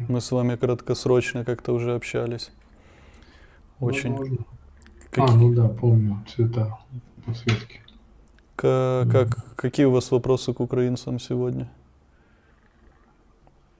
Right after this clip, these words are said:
Speaker 2: Как вы считаете, если учитель физики поехал на оккупированную территорию преподавать украинским детям свой предмет, он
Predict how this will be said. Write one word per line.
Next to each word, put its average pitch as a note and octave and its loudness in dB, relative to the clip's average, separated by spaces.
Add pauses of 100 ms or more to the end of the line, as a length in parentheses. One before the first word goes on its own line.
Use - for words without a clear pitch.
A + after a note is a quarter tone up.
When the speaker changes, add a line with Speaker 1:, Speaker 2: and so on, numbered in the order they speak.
(220)
Speaker 2:
Как A#2+ -2
вы A#2 4
считаете, A2 -2 (340)
если A2+ 2
учитель A#2 2
физики A2 2
поехал A2 0 (560)
на A2+ 6
оккупированную A2+ 6
территорию G#2+ 2 (680)
преподавать A2 2
украинским A2 2
детям G2+ 0 (400)
свой A2 0
предмет, G#2+ 2 (920)
он G#2+ 0